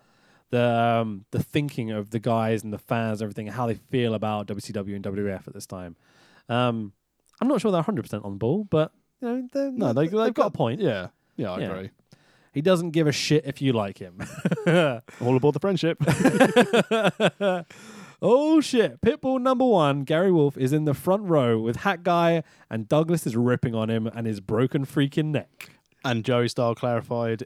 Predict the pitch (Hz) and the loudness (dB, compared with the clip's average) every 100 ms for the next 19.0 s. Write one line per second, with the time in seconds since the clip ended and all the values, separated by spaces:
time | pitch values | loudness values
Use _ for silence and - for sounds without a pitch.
0 | _ 139 123 123 - 104 92 123 120 127 | _ -4 -4 -4 -8 -10 -2 -2 0 -2
1 | 113 110 - 120 113 117 107 107 127 117 | -4 -4 -6 -6 -4 -6 -6 -4 -4 -4
2 | 98 110 107 104 107 110 - 139 123 120 | -6 -6 -6 -4 -6 -6 -8 -8 -4 -2
3 | 120 117 113 131 123 117 _ - 139 165 | -2 -2 -2 0 0 -4 _ -4 -2 0
4 | 170 170 175 214 240 170 127 143 139 139 | 0 0 0 -2 -2 0 0 0 -2 -2
5 | 123 127 117 151 - 135 135 123 - 175 | 0 -2 -2 -6 -4 -4 -2 -4 -4 0
6 | 160 151 _ - 202 185 175 165 147 156 | 2 0 _ -2 0 0 0 0 0 -2
7 | 143 135 110 87 107 101 - - 95 - | -2 -4 -8 -8 -10 -10 -12 -12 -14 -14
8 | _ - - 107 - 104 98 104 92 92 | _ -6 -2 -2 0 -2 -2 -4 -8 -8
9 | 165 190 190 196 _ _ _ 220 175 170 | 0 2 2 0 _ _ _ -2 2 2
10 | 240 240 175 208 131 202 - 226 214 214 | 2 0 2 2 2 0 0 0 2 0
11 | 185 233 262 - - 107 101 185 233 120 | 0 -2 -4 -6 -4 -4 0 0 2 0
12 | - 202 - 214 - 294 - 123 127 113 | 0 0 2 0 2 0 2 -2 -2 -4
13 | 107 - 127 185 - 190 190 180 202 196 | -4 -4 2 2 2 0 2 0 0 2
14 | 214 208 180 180 202 196 214 311 214 135 | 4 4 4 4 4 6 4 4 4 2
15 | 131 170 285 - 165 160 160 156 165 175 | 2 6 6 4 0 -2 0 -2 0 0
16 | 165 196 202 170 147 139 151 143 101 131 | 4 4 4 0 0 2 2 2 -2 -6
17 | 110 107 104 101 117 110 - 127 123 143 | -4 -6 -4 -2 -2 -2 -2 0 2 2
18 | 113 123 123 - 98 220 127 123 104 | 2 2 0 0 0 2 2 -2 -4